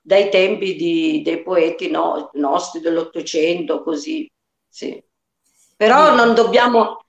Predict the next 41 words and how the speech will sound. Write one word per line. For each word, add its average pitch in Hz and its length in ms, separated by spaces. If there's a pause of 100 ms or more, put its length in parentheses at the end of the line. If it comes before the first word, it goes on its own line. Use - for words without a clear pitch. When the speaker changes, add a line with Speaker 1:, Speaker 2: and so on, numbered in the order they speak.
(140)
Speaker 1:
io 277 220
dico 226 420
ai 180 320
poeti, 170 580
no, 175 380
a 170 240
tutti, 190 340
perché 165 320
comunque 202 320
ho - 40
fatto 185 280
anche 170 180
la 175 160
giurata, 156 720
eh. 180 140 (840)
Speaker 2:
Ah, 202 180
Speaker 1:
Ho 202 80
Speaker 2:
ok. 208 100
Speaker 1:
detto, - 680 (240)
sì, - 260
sì, 226 140
ho 220 80
fatto 220 280
la 170 180
giurata 165 560
per 160 140
le 156 160
poesie. 160 540 (180)
Ho 220 140
detto, 175 720 (200)
"Occhio, 233 500
eh, 185 380
non 190 140
è 285 100
che 339 120
ve 269 100
ne 214 120
dovete 196 300
approfittare, 190 720
perché 165 300
comunque 294 680